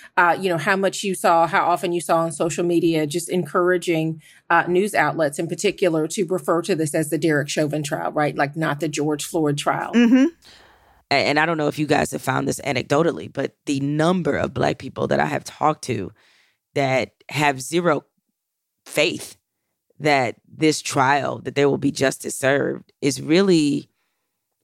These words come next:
Speaker 3: an indictment on our system in itself.
Speaker 1: Yeah, I mean,
Speaker 2: Mm-hmm.
Speaker 1: look, I would say inside and outside of media. I mean, I think, uh,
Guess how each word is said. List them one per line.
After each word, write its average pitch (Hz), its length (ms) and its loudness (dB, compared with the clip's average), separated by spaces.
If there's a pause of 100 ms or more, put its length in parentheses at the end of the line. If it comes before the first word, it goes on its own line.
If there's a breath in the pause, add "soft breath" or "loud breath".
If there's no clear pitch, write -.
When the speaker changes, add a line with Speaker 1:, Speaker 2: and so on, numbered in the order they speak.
(200)
Speaker 3:
an 160 120 2
indictment 143 640 0 (100)
on 139 180 0
our 147 120 0
system 135 400 -4
in 127 100 0
itself. 104 600 -4 (460)
Speaker 1:
Yeah, 359 300 4
I 240 80 4
mean, 269 140 4
Speaker 2:
Mm-hmm. 320 60 2
Speaker 1:
look, 240 200 0
I - 120 4
would 339 120 -4
say 214 160 -2
inside 226 480 0
and 269 180 -2
outside 160 440 0
of 165 40 -2
media. 160 300 0
I 156 40 -2
mean, 170 140 -4
I 170 120 0
think, 196 280 -4
uh, 185 160 2